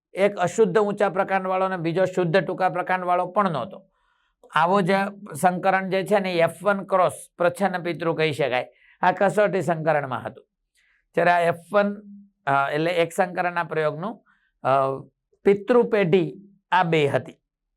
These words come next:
જવાબ આપીશું ઓપ્શન એ. મેન્ડલના એક સંકરણના પ્રયોગમાં એફ વન પેઢીના બધા જ છોડ કેવા હતા? એટલે મેન્ડલે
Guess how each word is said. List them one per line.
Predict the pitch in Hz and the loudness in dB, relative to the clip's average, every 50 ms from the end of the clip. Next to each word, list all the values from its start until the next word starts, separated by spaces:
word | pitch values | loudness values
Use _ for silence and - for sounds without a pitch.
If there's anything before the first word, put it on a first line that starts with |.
| _ _ _ _ _ _ - | _ _ _ _ _ _ -4
જવાબ | 135 151 170 180 185 180 165 | 2 4 6 6 6 4 2
આપીશું | 160 156 156 147 131 - - 208 - - - - - | 0 -2 -2 -8 -4 0 0 0 0 -2 -8 -8 0
ઓપ્શન | - 151 143 - - - 143 139 151 151 _ - | 0 0 0 0 -4 -4 -4 -4 -4 -6 _ -2
એ. | 160 147 113 - - _ _ _ _ _ _ _ _ _ _ _ _ _ _ _ _ _ _ _ _ _ _ _ - - _ _ _ _ _ - - _ _ - _ _ _ _ - | -2 -2 -2 -2 -10 _ _ _ _ _ _ _ _ _ _ _ _ _ _ _ _ _ _ _ _ _ _ _ -20 -20 _ _ _ _ _ -20 -20 _ _ -20 _ _ _ _ -2
મેન્ડલના | 175 143 151 170 185 208 226 - 277 277 277 277 285 285 | 4 6 6 6 6 4 6 6 6 6 6 4 4 2
એક | 269 285 - 196 220 220 | 2 0 2 2 2 2
સંકરણના | - - 247 233 233 254 262 233 240 233 233 226 | 2 0 0 0 0 0 0 2 2 2 0 -2
પ્રયોગમાં | 202 202 202 196 185 156 147 127 110 - _ _ _ _ _ _ _ _ _ - | -2 0 2 2 2 2 0 -4 -10 -14 _ _ _ _ _ _ _ _ _ 2
એફ | - 190 196 196 196 208 | 4 4 4 4 2 0
વન | 262 262 247 240 | 2 2 2 2
પેઢીના | - 247 226 185 220 226 208 196 170 135 - - - - - - | 2 2 2 4 2 2 2 2 -2 -4 -4 -10 -20 -20 -14 -8
બધા | 147 147 175 180 139 143 220 220 233 | 0 2 2 2 4 4 6 6 4
જ | 185 202 220 214 | 4 2 -4 -4
છોડ | - - 214 196 156 123 - - _ _ - | -2 -2 0 0 0 -2 -4 -14 _ _ -2
કેવા | - 196 196 180 156 | 0 0 2 2 2
હતા? | 131 131 117 - - - _ _ _ _ _ _ _ _ _ _ _ _ _ _ _ _ _ _ _ _ _ - | 0 -2 -6 -8 -12 -20 _ _ _ _ _ _ _ _ _ _ _ _ _ _ _ _ _ _ _ _ _ 2
એટલે | 190 214 226 | 4 4 4
મેન્ડલે | 208 185 156 156 165 185 185 226 226 226 233 240 240 254 - - | 2 2 0 0 0 0 2 2 2 2 2 0 0 -2 -4 -10